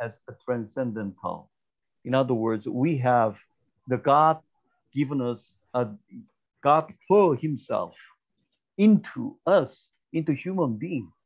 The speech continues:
so that we have inside something inside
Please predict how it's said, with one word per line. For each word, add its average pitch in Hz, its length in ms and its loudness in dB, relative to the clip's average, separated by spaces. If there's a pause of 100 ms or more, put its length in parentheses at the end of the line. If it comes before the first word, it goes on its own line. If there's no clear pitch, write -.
(200)
so 196 100 -4
that 180 180 0
we 170 200 -4
have 165 400 0 (120)
inside 165 600 0 (460)
something 196 540 -4
inside 147 680 -4